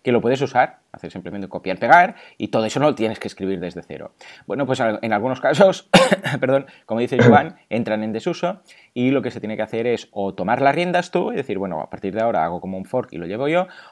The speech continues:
Speaker 1: o cambiarte a otro que veas que hay comunidad detrás y lo están llevando. En este caso, pues es lo que han hecho y muy bien, muy sólido, perfecto. ¿Mm? O sea que... Ahí quedaría. Venga, nos vamos ahora sí ya con WooCommerce tres punto dos. El otro día, precisamente,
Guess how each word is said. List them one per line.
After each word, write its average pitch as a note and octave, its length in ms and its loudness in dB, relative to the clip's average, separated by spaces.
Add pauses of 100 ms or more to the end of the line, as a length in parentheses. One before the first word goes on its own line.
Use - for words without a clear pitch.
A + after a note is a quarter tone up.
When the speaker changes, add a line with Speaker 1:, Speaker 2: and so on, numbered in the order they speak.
Speaker 1:
o C#3 160 4
cambiarte B2 460 2
a A2+ 100 8
otro A#2 320 2
que A2 140 -2
veas G#2 300 -2
que G#2 140 -4
hay G2 240 -2
comunidad F2+ 440 -4
detrás C#3 420 -4
y A#2+ 60 -6
lo G2 60 -6
están E2+ 220 -12
llevando. A#1+ 460 -10
En F#2 100 -10
este - 160 -10
caso, - 260 -8
pues D#2+ 160 -18
es E2 100 -16
lo F2 100 -10
que G#2 60 -10
han - 60 -8
hecho F3+ 280 -4 (240)
y B2+ 120 -2
muy B2 120 0
bien, F2+ 160 -2
muy A2+ 160 -8
sólido, F3 420 -2
perfecto. - 580 -12
¿Mm? C3+ 100 -12 (340)
O B2+ 100 -2
sea D3+ 180 4
que... E3 260 2 (300)
Ahí F3 160 8
quedaría. G#2+ 480 -2 (280)
Venga, C#3 380 2
nos C3+ 100 -4
vamos G3+ 220 4
ahora F#3 160 6
sí A3 240 0
ya G#3 200 2
con G#3+ 280 2
WooCommerce B3 420 8
tres B3 180 2
punto B3+ 260 4
dos. A#3 500 2
El B2+ 120 -4
otro C#3 200 2
día, E3+ 180 6
precisamente, D#3 800 0